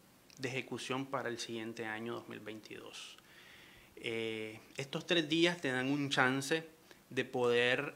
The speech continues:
analizar todo el, los tomos, eh, porque el presupuesto es bastante amplio,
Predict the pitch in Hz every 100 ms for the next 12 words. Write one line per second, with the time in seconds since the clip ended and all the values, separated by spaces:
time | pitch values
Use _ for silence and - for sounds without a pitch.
0 | - 135 139 135 123 - 123 143 175 -
1 | - - - - 131 143 160 160 123 120
2 | 131 131 113 - 131 139 160 185 - -
3 | - - - - 127 117 113 113 113 -
4 | - 127 - 123 117 - 113 110 151 -
5 | - 117 127 120 180 131 202